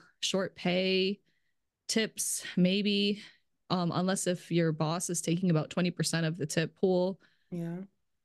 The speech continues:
Speaker 1: Like, it's a lot.
Speaker 2: It's a lot.
Speaker 1: It's
Speaker 2: 'Cause
Speaker 1: a
Speaker 2: I
Speaker 1: lot.
Speaker 2: know when, um, when Neil and I, we had already discussed, like, all the different concepts that we wanted to do under the Big Mister brand.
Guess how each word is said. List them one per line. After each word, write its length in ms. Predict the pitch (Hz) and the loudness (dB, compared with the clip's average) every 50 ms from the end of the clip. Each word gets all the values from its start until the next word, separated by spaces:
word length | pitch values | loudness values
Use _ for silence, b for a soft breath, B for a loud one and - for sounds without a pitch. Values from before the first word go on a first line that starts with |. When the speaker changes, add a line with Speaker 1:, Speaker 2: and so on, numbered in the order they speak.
| _ _ _ _ - | _ _ _ _ -2
Speaker 1:
Like, 120 | 160 - | 2 2
it's 120 | 170 - | 4 4
a 40 | 233 | 4
lot. 360 | 226 170 143 196 285 269 165 - 156 - _ _ _ - | 4 6 6 6 6 4 2 0 -4 -12 _ _ _ -10
Speaker 2:
It's 160 | 170 170 - | -8 -8 -6
a 60 | 165 160 | -6 -6
lot. 320 | 170 180 214 240 233 - - _ _ _ _ _ _ | -6 -6 -6 -8 -10 -12 -14 _ _ _ _ _ _
Speaker 1:
It's 120 | - 185 185 | 0 4 6
Speaker 2:
'Cause 20 | |
Speaker 1:
a 60 | 190 196 | 6 8
Speaker 2:
I 20 | |
Speaker 1:
lot. 260 | 156 151 214 208 - - | 8 8 6 6 4 2
Speaker 2:
know 200 | 196 185 180 - | 2 0 -2 -4
when, 460 | - 185 185 190 185 180 175 180 175 - | -2 2 4 6 6 6 6 6 2 0
um, 720 | - 180 175 170 170 170 170 165 165 165 165 170 180 - - _ _ _ _ _ _ _ _ _ _ _ | 0 2 2 4 4 4 4 2 2 0 -2 -4 -6 -8 -12 _ _ _ _ _ _ _ _ _ _ _
when 180 | - 175 185 190 | 4 8 8 10
Neil 200 | 190 190 196 202 | 10 10 8 8
and 140 | 202 196 190 | 8 6 6
I, 440 | 185 180 175 175 175 175 170 170 - | 6 6 6 6 4 4 2 0 0
we 220 | - 180 190 202 208 | 0 2 2 4 4
had 180 | 202 190 185 | 4 4 4
already 480 | 180 175 175 175 175 180 170 170 170 170 | 6 6 6 4 2 2 0 0 -2 -2
discussed, 600 | 160 156 160 151 147 - - 175 160 156 160 - | -2 -2 -2 -2 -2 2 4 4 4 4 4 2
like, 220 | 160 156 156 - - | 0 0 0 0 0
all 140 | 160 165 170 | 2 4 4
the 80 | 170 175 | 4 6
different 280 | 170 170 170 170 165 - | 4 4 4 2 0 0
concepts 420 | - 160 156 156 160 156 156 156 | 0 0 0 2 2 0 0 2
that 160 | 156 151 151 | 2 2 2
we 100 | 156 151 | 2 2
wanted 240 | 156 160 147 147 151 | 2 2 2 2 0
to 80 | 160 147 | -2 0
do 180 | 147 156 151 | 2 2 2
under 220 | 143 147 151 156 143 | 2 2 0 0 -2
the 100 | 143 143 | -2 0
Big 180 | 139 143 139 | 2 2 2
Mister 300 | 143 143 147 - - 143 | 2 0 0 -2 -2 -2
brand. 380 | 143 143 143 143 143 147 - | -2 0 -2 -2 -2 -4 -6